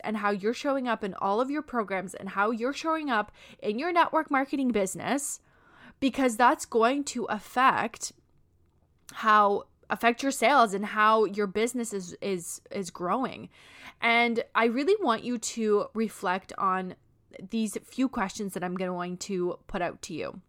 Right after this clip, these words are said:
So the first question is, would I buy my offer? And talk about all of the reasons why you would buy your offer. And then maybe if you're kind of feeling doubtful about it, like, write all the reasons why you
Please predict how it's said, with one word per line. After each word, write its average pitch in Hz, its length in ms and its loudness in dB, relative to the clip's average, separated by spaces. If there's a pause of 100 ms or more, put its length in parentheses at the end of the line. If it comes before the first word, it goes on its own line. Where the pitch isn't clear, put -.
(840)
So 269 160 -2
the 247 80 0
first 302 300 4
question 208 420 0
is, 175 360 -6 (360)
would 233 160 8
I 240 140 8
buy 202 260 6
my 196 160 2
offer? - 560 -2 (800)
And 240 160 4
talk 269 240 8
about 330 340 6
all 226 240 8
of 254 120 0
the 254 100 2
reasons 214 400 -2
why 185 140 2
you 190 120 -2
would 180 160 -2
buy 180 160 2
your 170 220 -4
offer. 170 240 -2
And 220 240 -2
then 226 160 4
maybe 302 420 2 (520)
if 262 280 4
you're 247 360 4 (100)
kind 269 260 4
of 339 60 0
feeling 233 400 0 (180)
doubtful 262 520 6
about 170 320 2
it, 233 180 2
like, 233 160 2
write 214 400 4
all 247 160 10
the 254 80 -2
reasons 269 380 0
why 240 80 6
you 220 260 -2